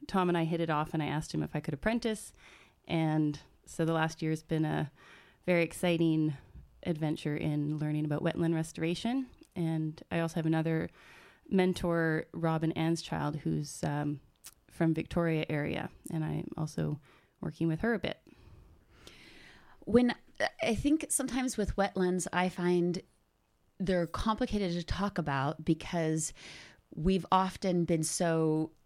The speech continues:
Speaker 2: eager as humans to develop these areas, um, to either, you know, put in a shopping mall, <laughs> in some cases, luckily not on Cortez, but also, uh, they make great soil areas, and we've put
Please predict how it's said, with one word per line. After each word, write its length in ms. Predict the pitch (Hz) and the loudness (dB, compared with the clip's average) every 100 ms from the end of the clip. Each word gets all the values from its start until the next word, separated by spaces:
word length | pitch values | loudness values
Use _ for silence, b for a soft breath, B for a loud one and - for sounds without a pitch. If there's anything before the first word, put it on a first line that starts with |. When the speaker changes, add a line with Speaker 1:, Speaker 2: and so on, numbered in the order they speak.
| _ | _
Speaker 2:
eager 480 | 202 190 160 147 151 | 0 2 2 2 0
as 240 | 151 147 - | -2 -2 0
humans 480 | 170 156 151 147 - | 0 2 2 0 -2
to 140 | 151 | -4
develop 460 | 143 143 143 135 - | -2 0 0 0 -4
these 180 | 131 | -4
areas, 540 | 131 120 110 90 - - B B - | -4 -6 -4 -4 -4 -6 B B 0
um, 480 | 147 139 135 135 - - - | 0 2 2 0 -2 -10 -8
to 480 | - 151 143 143 143 | -2 0 0 0 0
either, 380 | 156 147 135 135 | 0 2 0 0
you 80 | 151 | -2
know, 220 | 131 127 - - _ | -4 -8 -10 -20 _
put 200 | - 156 | 4 4
in 120 | 147 | 4
a 60 | 147 | 4
shopping 400 | 208 214 214 196 | 4 6 6 8
mall, 260 | 190 185 269 247 | 8 8 8 8
<laughs> 200 | 254 320 | 8 10
in 100 | 277 | 8
some 300 | 214 196 190 | 6 6 4
cases, 480 | 190 180 165 156 160 | 4 2 2 0 2
luckily 360 | 165 151 151 151 | 2 2 2 2
not 220 | 147 - | 0 0
on 140 | 151 | -2
Cortez, 560 | 143 147 143 208 185 151 B B B - | -2 -4 -2 0 0 -2 B B B 0
but 160 | 208 | 2
also, 500 | 214 233 190 175 170 - B B - | 4 2 2 2 2 0 B B 0
uh, 540 | 185 165 165 165 165 165 | 4 4 4 4 4 4
they 560 | 175 170 170 165 165 - | 4 4 4 4 2 2
make 420 | 165 170 - - | 2 2 0 -12
great 540 | 156 156 151 165 - - _ _ | -4 0 0 0 -6 -14 _ _
soil 600 | - - 170 240 190 143 | -6 0 2 2 2 2
areas, 480 | 151 147 147 143 147 | 0 -2 0 0 0
and 160 | 156 151 | 0 0
we've 320 | 156 143 - | 0 -2 -6
put 240 | - 151 | -4 -2